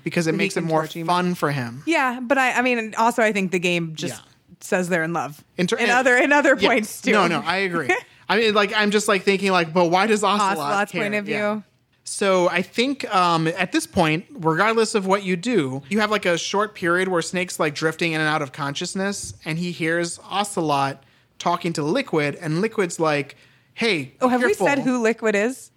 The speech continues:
Speaker 1: No, we don't know yet. Oh, yeah, Liquid Snake is
Speaker 2: But, like,
Speaker 1: actually
Speaker 2: as
Speaker 1: the
Speaker 2: a
Speaker 1: leader
Speaker 2: Yes.
Speaker 1: of Foxhound, and he is Snake's twin brother.
Speaker 2: But does Snake, Snake know that at this point?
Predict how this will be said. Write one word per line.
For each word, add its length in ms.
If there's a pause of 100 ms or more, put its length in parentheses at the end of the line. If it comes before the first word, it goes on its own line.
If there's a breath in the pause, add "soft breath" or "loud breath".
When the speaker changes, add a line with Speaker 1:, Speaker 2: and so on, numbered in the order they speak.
Speaker 1:
No, 200
we 100
don't 160
know 140
yet. 260
Oh, 100
yeah, 240
Liquid 280
Snake 320
is 80
Speaker 2:
But, 140
like, 140
Speaker 1:
actually 180
Speaker 2:
as 60
Speaker 1:
the 40
Speaker 2:
a 20
Speaker 1:
leader 540
Speaker 2:
Yes. 380
Speaker 1:
of 160
Foxhound, 840 (240)
and 220
he 320
is 560 (160)
Snake's 480
twin 280
brother. 440 (260)
Speaker 2:
But 180
does 140
Snake, 300
Snake 360
know 120
that 200
at 80
this 140
point? 240